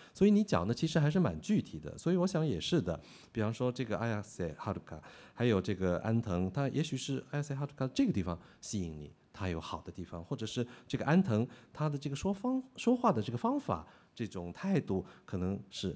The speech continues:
挺好的。你在挑选演员的时候是会比较注重这些具体的细节地方，是吗？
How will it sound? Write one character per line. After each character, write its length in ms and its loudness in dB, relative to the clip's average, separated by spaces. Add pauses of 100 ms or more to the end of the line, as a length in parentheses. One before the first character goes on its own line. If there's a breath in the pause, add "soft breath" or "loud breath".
挺 160 -6
好 180 -10
的。 160 -16 (300 soft breath)
你 360 -2
在 200 0
挑 200 -2
选 280 0
演 160 2
员 140 0
的 80 0
时 140 -6
候 160 0
是 280 -4
会 220 -2
比 100 -4
较 140 2
注 160 0
重 140 0
这 120 0
些 120 2
具 200 6
体 140 -10
的 160 -8 (220 soft breath)
细 200 -2
节 300 -10
地 100 -8
方， 220 -8
是 160 -10
吗？ 140 -10